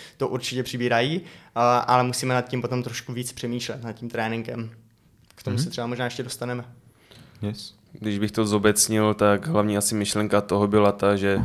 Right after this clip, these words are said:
Speaker 3: minimálně u nás na lekcích ty lidi dají větší úsilí tomu cviku v té kalistence.
Speaker 1: Ano,
Speaker 3: Takže
Speaker 1: s
Speaker 3: to
Speaker 1: tím souhlasím.
Speaker 3: celkový úsilí je většinou větší
Speaker 2: Mhm.
Speaker 3: než u těch volných vah.
Speaker 2: Yes. No a jak teda cvičit tu kalisteniku? Nějaké metody,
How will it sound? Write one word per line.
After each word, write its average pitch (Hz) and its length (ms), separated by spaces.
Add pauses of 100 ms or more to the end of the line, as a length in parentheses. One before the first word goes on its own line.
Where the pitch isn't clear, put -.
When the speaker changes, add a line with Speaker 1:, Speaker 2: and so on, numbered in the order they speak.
Speaker 3:
minimálně 107 540
u 107 40
nás 107 240
na 107 60
lekcích 104 500 (320)
ty - 120
lidi 104 340
dají 101 320
větší 107 600 (120)
úsilí 98 600 (100)
tomu 95 220
cviku - 380
v - 80
té 95 120
kalistence. 98 560
Speaker 1:
Ano, 87 60 (300)
Speaker 3:
Takže 98 200
Speaker 1:
s - 20
Speaker 3:
to 113 60
Speaker 1:
tím 104 100
souhlasím. 117 220
Speaker 3:
celkový 113 380
úsilí 107 500
je 104 80
většinou 101 460
větší 95 460 (300)
Speaker 2:
Mhm. 101 200 (220)
Speaker 3:
než 92 180
u 92 60
těch 95 180
volných 95 360
vah. 92 260 (1080)
Speaker 2:
Yes. 98 360 (520)
No 98 160
a 101 40
jak 113 160
teda 113 200
cvičit 123 340
tu 120 100
kalisteniku? 120 760 (180)
Nějaké 87 240
metody, 104 680